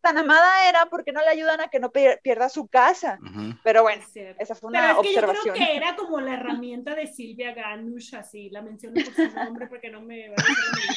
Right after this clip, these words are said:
Speaker 3: lo mismo. <laughs> Pero era como que la herramienta que ella usaba, ¿no? O sea, quién sabe cuántas más les haya hecho esta maldición.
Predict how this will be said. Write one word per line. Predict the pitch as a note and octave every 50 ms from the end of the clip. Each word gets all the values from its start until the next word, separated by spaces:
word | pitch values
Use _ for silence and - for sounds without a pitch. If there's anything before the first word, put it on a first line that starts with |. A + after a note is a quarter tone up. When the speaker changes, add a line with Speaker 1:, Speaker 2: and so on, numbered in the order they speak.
| - -
Speaker 3:
lo | B4+
mismo. | - _ _ -
<laughs> | C5 - - A#4+ - - - A#4 C5 - - - - A5+ A#5+ B5 G5+ F#5 - - C#5 C5+ C#5+ C#5+ C#5+ C5+ B4+ A#4+ G#4+ F#4 - G#4 F#4+ F#4 - _
Pero | - F#4+ F#4+ F4+
era | F4+ G#4 A#4 A4 D5 -
como | G4 C#4+ -
que | F4
la | E4 D#4+
herramienta | D#4 D#4 E4+ E4+ E4+ E4 E4+ E4 G#4+ -
que | A4 A4
ella | F4+ F#4 F#4+
usaba, | F#4+ - F4+ G4 A#4+ A#4+ F4
¿no? | C4+ D4 E4 F#4 - _ _ _ _ -
O | C#4 D#4+
sea, | E4+ F4 -
quién | G4 G#4+ G#4
sabe | A4+ G#4+ G#4+ A4 A4+ A4
cuántas | G#4 G4 F#4 F4+ F4+ G#4 G4 F#4+ G4+
más | F#4+ F4 E4 E4 D#4 C#4+
les | F4+ F4+ -
haya | D#4+ C#4+ D4 D4 D4 C#4+
hecho | C#4+ C#4 C#4 C#4+ B3+
esta | A#3+ A#3+ B3 C4
maldición. | B3+ B3+ A#3 G#3+ G#3 G#3 - A3+ B3+ D#4 D4+ C4 -